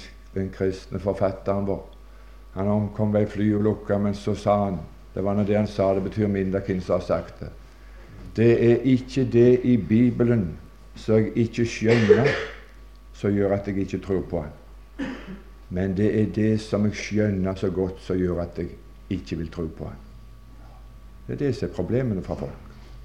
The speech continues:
De skjønner det alt for godt. For Bibelen er så tydelig og klar, og det han sier, "Du er en synder", og det vil ikke folk ha noe med.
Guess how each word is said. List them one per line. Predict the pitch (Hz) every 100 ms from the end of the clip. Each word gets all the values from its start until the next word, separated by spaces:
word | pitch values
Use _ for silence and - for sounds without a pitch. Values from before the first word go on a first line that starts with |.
| - - - - - - - 120
De | 127
skjønner | - 143 139 151
det | 147
alt | 135 135
for | 135
godt. | 110 - - - - - - - - - - - - - - - - - -
For | - 135 113
Bibelen | 139 160 143 147
er | 135 160
så | - 156
tydelig | - 143 143 147 151
og | 147
klar, | 123 156 143
og | 120 113
det | 135
han | 143
sier, | - 131 139
"Du | 139
er | 131
en | 131
synder", | - 123 113 95 143 - - - - - - - - - -
og | 101
det | 104 110
vil | 107
ikke | 110 -
folk | 101 90
ha | 95
noe | 90 87
med. | 80